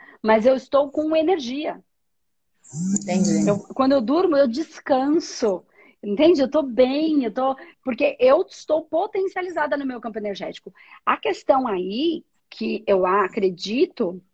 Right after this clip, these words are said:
Speaker 1: então posso estar aqui só, né, alucinando, é que você precisa, eu entendi, você frequentava um negócio de Umbanda e aquilo por alguma razão não ressoa mais com você. E você tá buscando um outro caminho.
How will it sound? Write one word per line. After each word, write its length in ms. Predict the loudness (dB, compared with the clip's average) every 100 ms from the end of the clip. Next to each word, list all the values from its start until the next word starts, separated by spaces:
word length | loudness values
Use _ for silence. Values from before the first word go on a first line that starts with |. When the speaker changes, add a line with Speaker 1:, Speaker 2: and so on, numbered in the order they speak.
| _ _
Speaker 1:
então 220 | -6 -4
posso 240 | -2 -4
estar 160 | -2 -2
aqui 240 | -2 -4 -6
só, 260 | 2 2
né, 260 | 2 0 2
alucinando, 840 | 2 0 -2 0 2 2 0 -4 -6 -18 -20 -14 0
é 120 | 0
que 160 | 0
você 300 | 0 0 0
precisa, 840 | -4 -2 -2 -4 -10 -8 -6 -4 -2
eu 120 | 0
entendi, 360 | 0 2 2 0
você 240 | -4 -6
frequentava 500 | -8 -6 -2 2 2
um 40 | 0
negócio 240 | -4 -4
de 60 | -4
Umbanda 340 | 0 2 4
e 20 |
aquilo 320 | 0 0 -4 -2
por 140 | -2
alguma 240 | -2 -2
razão 360 | -2 -2 -2 -4
não 120 | -4
ressoa 460 | -6 -6 0 0 0
mais 300 | -4 -8 -8
com 120 | -6
você. 400 | -4 -4 -6 -8 -10 _ _ -2
E 60 |
você 260 | 0 2 0
tá 140 | 0
buscando 720 | 0 0 -2 -2 0 2 2 0
um 40 | 0
outro 240 | -2 -6
caminho. 520 | -10 -6 -6 -6 -12